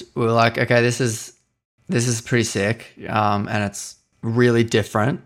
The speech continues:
than the E P, so we should kinda put a bit more emphasis on it, um, because it, it'll feel bigger, 'cause it's also a, a, like, not a, a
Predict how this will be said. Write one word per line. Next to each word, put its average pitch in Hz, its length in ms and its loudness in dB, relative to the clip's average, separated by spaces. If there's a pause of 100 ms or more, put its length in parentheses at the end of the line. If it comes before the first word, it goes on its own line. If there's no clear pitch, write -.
(240)
than 117 160 0
the 107 160 0
E 104 40 2
P, 104 400 0 (360)
so 104 340 2
we 104 100 2
should 107 340 -2 (680)
kinda 117 260 2
put 113 260 2
a 104 60 0
bit 110 180 0
more 104 200 2
emphasis - 420 -4
on 95 240 0
it, 151 120 0 (540)
um, 98 420 0 (180)
because 101 360 -2
it, - 220 -4
it'll 104 160 -2
feel 110 540 0 (180)
bigger, 101 520 0 (600)
'cause - 160 -2
it's - 140 -6
also 107 320 0
a, 98 100 0 (180)
a, 101 120 0 (120)
like, 101 240 0
not 190 140 4
a, 127 100 -2 (460)
a 95 300 -2